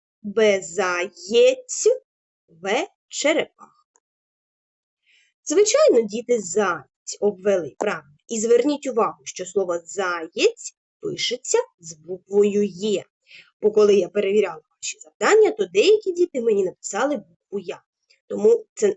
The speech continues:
це неправильно, діти. Українською мовою правильно буде «заєць». Тому більше не допускайте, будь ласка, таку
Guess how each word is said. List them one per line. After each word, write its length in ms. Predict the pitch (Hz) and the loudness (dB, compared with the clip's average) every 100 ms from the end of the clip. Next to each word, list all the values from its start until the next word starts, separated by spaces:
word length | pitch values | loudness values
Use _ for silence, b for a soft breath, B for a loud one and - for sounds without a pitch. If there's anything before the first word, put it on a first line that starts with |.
| 190 | -2
це 120 | - | 0
неправильно, 560 | 208 185 - 240 349 254 | 2 0 -4 0 0 0
діти. 280 | - - - | -4 -12 -14
Українською 600 | 208 208 208 202 - 190 | -4 2 4 2 -4 -14
мовою 440 | 180 208 330 269 - _ _ | -2 0 2 0 0 _ _
правильно 420 | 185 240 233 220 | -2 0 0 0
буде 300 | 214 208 - _ | 0 -2 -2 _
«заєць». 2000 | 180 165 180 180 214 254 277 277 277 269 202 _ - 208 208 196 190 185 - 165 208 202 _ _ _ _ _ | -20 -16 -10 -4 -2 -2 -2 -4 -4 -4 -6 _ -2 2 4 4 -2 -4 -6 -2 -2 -4 _ _ _ _ _
Тому 500 | 175 185 254 403 427 | -12 0 2 2 0
більше 380 | 208 208 202 202 | _ -4 -2 2
не 120 | 214 | 2
допускайте, 640 | 254 226 220 - 190 165 _ _ - | 2 -4 -10 -12 -10 -10 _ _ -8
будь 120 | 214 | -4
ласка, 280 | 415 - - | -4 -4 -12
таку 380 | _ _ - 240 | _ _ -4 -4